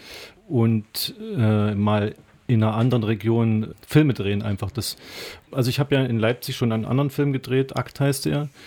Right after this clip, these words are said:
Und darüber habe ich eben Uta auch kennengelernt. Also sie ist, war sozusagen in dem Aktfilm auch schon eine Protagonistin von mir und da hatte ich eben nicht genug Platz im Film, sag ich mal jetzt, um, um ihr Leben zu erzählen,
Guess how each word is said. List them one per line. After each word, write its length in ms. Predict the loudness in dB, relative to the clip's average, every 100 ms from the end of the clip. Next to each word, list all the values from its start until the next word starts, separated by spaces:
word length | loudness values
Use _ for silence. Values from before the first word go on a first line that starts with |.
| -16 -16 -18 -4
Und 320 | 0 0 0
darüber 840 | 2 2 -2 -8 -4 0 2 2 0
habe 120 | 0
ich 120 | -2
eben 160 | -2 0
Uta 180 | 0
auch 140 | 0 0
kennengelernt. 500 | 0 0 0 -2 -6
Also 160 | -8
sie 180 | -6 -4
ist, 320 | -2 -2 -2
war 140 | 0 0
sozusagen 360 | 0 0 0
in 60 | 2
dem 140 | 0
Aktfilm 400 | -2 -4 -2 0
auch 80 | -2
schon 280 | -2 -2 -2 -4 -20 -20 -2
eine 180 | 2 2
Protagonistin 640 | 2 0 2 0 0 -4
von 160 | 0 0
mir 180 | 0 0
und 180 | -2
da 140 | 0 0
hatte 160 | 0
ich 140 | -2 -2
eben 120 | 0
nicht 160 | 0 0
genug 460 | 0 0 -2 -12 -16
Platz 400 | -2 0 0 -4
im 180 | -2 -2
Film, 400 | 0 0 0 -2
sag 220 | -4 -4
ich 100 | -4
mal 140 | -2 -2
jetzt, 140 | -2
um, 260 | 0 0 0
um 160 | -2 0
ihr 140 | 2
Leben 420 | 0 0 0 -2
zu 140 | -4 -8
erzählen, 520 | -6 -2 0 2 0